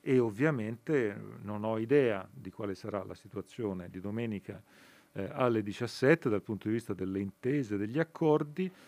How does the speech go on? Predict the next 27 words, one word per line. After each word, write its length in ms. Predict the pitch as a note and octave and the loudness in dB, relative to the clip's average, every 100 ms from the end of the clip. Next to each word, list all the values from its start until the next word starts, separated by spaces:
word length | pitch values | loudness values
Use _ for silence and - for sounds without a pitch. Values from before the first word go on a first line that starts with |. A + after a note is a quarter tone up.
| - _ | -20 _
eh, 220 | - A2 A2 | -2 0 4
ma 180 | B2+ | 2
quello 300 | - E3+ B2+ | 6 6 8
che 140 | - B2+ | 6 4
ho 80 | D3+ | 4
certo 600 | - A#2+ B2+ - E3 B2 | 6 4 4 0 4 4
è 80 | |
che 120 | - A2 | 4 0
il 100 | G#2+ | 0
metodo 420 | C3 A2 G2+ G2 | -2 -2 -4 -4
con 0 | |
il 100 | - | -4
quale 200 | B2 G#2+ | -2 -2
lavoreremo 760 | G2+ B2+ D3 C3+ A2 C3+ G2 | -2 -2 -2 -2 -4 -6 -6
è 60 | G2 | -6
il 100 | F#2+ | -6
metodo 340 | G#2 A2 G2 | -6 -4 -4
della 160 | F#2+ G2 | -2 -2
massima 420 | A#2 B2 - G2+ | 0 -2 -4 -6
trasparenza, 640 | A2+ A2 - D#3 F3+ C3 | -4 -4 2 2 4 2
così 300 | A#2 B2+ A2+ - | 0 0 0 -4
come 260 | C3+ A#2+ | -2 -2
è 20 | |
già 320 | A2 A2 D#3 D3 | -2 0 0 -2
avvenuto 540 | A2+ G2+ A#2+ B2+ - | -8 -6 -6 -6 -8
nella 220 | G2+ G2+ | -10 -10
nostra 380 | G#2+ A2 - G#2+ | -8 -10 -10 -16